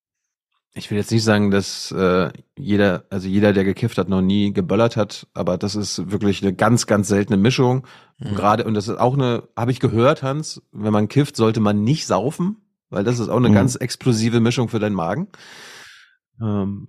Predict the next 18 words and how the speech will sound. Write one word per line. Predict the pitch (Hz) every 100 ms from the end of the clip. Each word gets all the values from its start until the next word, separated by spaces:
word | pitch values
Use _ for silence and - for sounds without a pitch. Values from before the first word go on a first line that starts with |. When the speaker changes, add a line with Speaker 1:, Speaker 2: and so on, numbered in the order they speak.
| _
Speaker 1:
Tipp | - 131
für | - -
alle, | 110 101
die | 104
das | 101 -
noch | 101
nicht | 127
gemacht | - 90 - 98
haben. | 95 156 - - _ _ - -
Hans, | - 165 -
Speaker 3:
<laughs> |
Speaker 1:
äh, | 143 139 135 - _
was | 123 135 127
Speaker 3:
Ja. |
Speaker 1:
glaubst | 139 165 -
du | 175
denn, | 160 165 170 - -
dieser, | 135 131 127